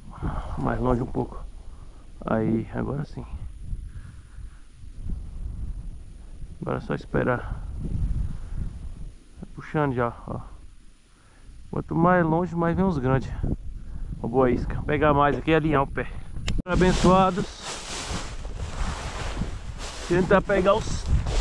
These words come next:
tabaranas, piar e quem sabe dourada. Pirancajuba também.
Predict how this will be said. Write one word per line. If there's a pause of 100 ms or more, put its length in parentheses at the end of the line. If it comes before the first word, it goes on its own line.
(140)
tabaranas, (1000)
piar (1500)
e
quem
sabe
dourada. (1080)
Pirancajuba
também.